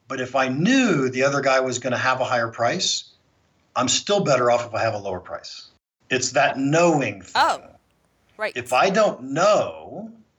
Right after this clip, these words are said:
Speaker 1: and yet we can both coordinate on this higher price somehow, then we both are better off.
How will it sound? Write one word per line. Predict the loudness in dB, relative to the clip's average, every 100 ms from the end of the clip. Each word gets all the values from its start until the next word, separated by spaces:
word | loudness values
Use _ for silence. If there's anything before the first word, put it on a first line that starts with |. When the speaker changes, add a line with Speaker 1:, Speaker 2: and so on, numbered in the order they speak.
| _ _ _ _ _ _ _ _ _ _ _
Speaker 1:
and | -10 -2
yet | 0 0
we | -2
can | -6 -6 -8
both | -4 0 0 0
coordinate | -2 2 4 4 2 0 -2 -2
on | -4 -2
this | -4
higher | 0 0 0
price | -2 -2 0 0
somehow, | -2 -4 -8 -10 -8 -8 -10 -18 _ _ _ _ _ _ _ _ _ _
then | -14 0 2 2
we | 0
both | 2 0 0
are | -2
better | -2 0 2
off. | 2 0 -6 -20